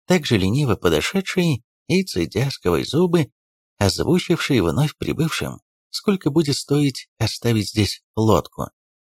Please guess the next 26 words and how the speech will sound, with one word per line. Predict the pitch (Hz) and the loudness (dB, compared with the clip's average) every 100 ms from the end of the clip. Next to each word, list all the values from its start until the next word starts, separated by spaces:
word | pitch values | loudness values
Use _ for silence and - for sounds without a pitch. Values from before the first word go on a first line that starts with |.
| _ _ _ _ - | _ _ _ _ -2
Расценки | 92 82 - 85 101 127 113 | 0 0 0 2 2 2 0
выглядели | 67 - 101 107 120 | -2 -2 -2 0 2
откровенно | 110 - 92 71 76 71 | 2 2 0 2 0 -4
грабительскими, | 90 104 135 160 65 - 62 58 - _ _ _ - | -2 -2 0 -2 -4 -8 -10 -12 -16 _ _ _ 0
и, | 117 | 4
не | 180 185 | 4 4
желая | 123 104 101 156 | 2 4 4 2
Яран | 127 85 78 131 | 0 0 0 -2
сохранить | 131 - 78 82 110 - | -2 -6 -4 -2 -2 -2
инкогнито, | - 139 175 170 165 160 - _ _ _ _ _ | -4 -2 0 0 0 -2 -2 _ _ _ _ _
страж | - - 101 151 - | -10 -2 2 2 2
реки | 127 131 - 143 | 0 -2 0 0
уже | 139 104 123 | 0 0 0
подавился | - 113 104 101 143 151 151 | 0 4 4 4 2 2 -2
бы | 139 135 | -2 -4
собственными | - 101 - - 98 92 85 | -2 -2 -2 0 2 2 0
зубами. | 80 57 58 55 - _ _ _ _ _ _ _ | 0 0 -2 -4 -14 _ _ _ _ _ _ _
Впрочем, | - 90 92 - 123 110 _ _ _ - | 0 4 4 4 2 2 _ _ _ -2
тогда | 80 - 76 | -2 0 0
бы | 78 98 | 2 2
он | 90 | 2
иначе | 85 73 92 90 | 0 -2 -2 0
держался, | 95 95 143 104 - 60 52 _ _ _ - | 0 0 0 0 -2 -10 -12 _ _ _ -2
иначе | 92 123 - 82 | 2 2 0 -2
был | 85 92 - | 0 0 -2
одет, | - 67 - 101 156 | -4 -6 -2 -2 -2